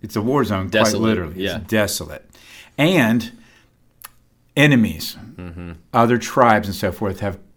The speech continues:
Speaker 1: have entered in that area.
Speaker 2: Right.
Speaker 1: And so the other tribes don't want Israel to be reestablished, and so
Speaker 2: Mm-hmm.
Speaker 1: they continue to attack and threaten and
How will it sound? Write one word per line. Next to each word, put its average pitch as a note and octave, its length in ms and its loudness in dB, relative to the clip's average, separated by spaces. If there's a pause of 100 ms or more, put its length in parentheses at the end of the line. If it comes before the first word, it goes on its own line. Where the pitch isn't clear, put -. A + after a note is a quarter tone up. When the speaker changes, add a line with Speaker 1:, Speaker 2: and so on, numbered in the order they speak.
Speaker 1:
have G#2+ 220 -4
entered G#2 280 0
in G2 120 0
that F2+ 180 -4
area. G2 400 -2
Speaker 2:
Right. F2 220 -10 (520)
Speaker 1:
And G2 80 -2
so B2 140 4
the A2+ 100 6
other D3 140 6
tribes C#3+ 380 6
don't A2 180 4
want F2+ 240 -4
Israel F#2+ 340 -2
to F2 60 -4
be F2+ 140 -4
reestablished, E2+ 720 -8
and F#2+ 80 -6
so G2+ 140 -2
Speaker 2:
Mm-hmm. G2+ 100 0
Speaker 1:
they B2 80 2
continue G2 560 -2
to F#2+ 160 -6
attack F2+ 560 -6
and F2 120 -8
threaten F#2+ 580 -4
and D#2+ 120 -8